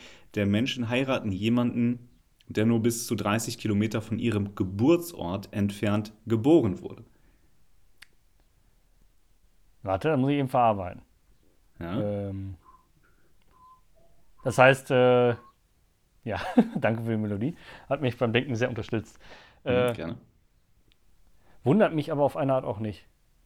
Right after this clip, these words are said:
Speaker 2: Muss ich jetzt mal ganz ehrlich sagen, jetzt wo ich drüber nachgedacht hab.
Speaker 1: Mhm.
Speaker 2: Weil, pff, wir sind ja, wir sind ja keine Nomaden mehr. Wir ziehen nicht, klar gibt's Leute, die, äh, weltbefreit sind und sagen, ich zieh jetzt hier weg. Und, äh, aber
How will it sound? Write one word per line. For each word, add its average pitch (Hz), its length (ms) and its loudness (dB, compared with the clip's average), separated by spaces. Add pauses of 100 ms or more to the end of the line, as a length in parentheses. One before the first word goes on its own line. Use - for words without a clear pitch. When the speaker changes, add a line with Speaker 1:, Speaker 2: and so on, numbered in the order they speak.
(180)
Speaker 2:
Muss 117 120 -2
ich 110 40 2
jetzt 107 140 0
mal 117 60 -2
ganz 107 200 -2
ehrlich 113 400 -6
sagen, 104 320 0
jetzt 117 180 -4
wo 139 60 2
ich 107 60 -4
drüber 113 180 -2
nachgedacht 117 420 -4
hab. 127 140 -6 (640)
Speaker 1:
Mhm. 95 320 -4 (340)
Speaker 2:
Weil, 107 400 2
pff, - 920 -20 (580)
wir 101 100 -6
sind 117 140 0
ja, 110 180 2
wir 104 80 -2
sind 120 100 -2
ja 117 100 2
keine 107 260 0
Nomaden 101 500 2
mehr. 90 260 -6
Wir 101 120 -8
ziehen 117 220 -4
nicht, 117 240 -6 (420)
klar 135 180 6
gibt's 135 160 4
Leute, 123 280 6
die, 120 240 2
äh, 120 160 2
weltbefreit 120 560 2
sind 127 120 0
und 113 80 -2
sagen, 117 240 2
ich 131 200 -8
zieh - 180 -6
jetzt 117 200 -2
hier 113 280 0
weg. - 240 -6 (640)
Und, 117 280 -4
äh, 107 380 2
aber 95 320 -4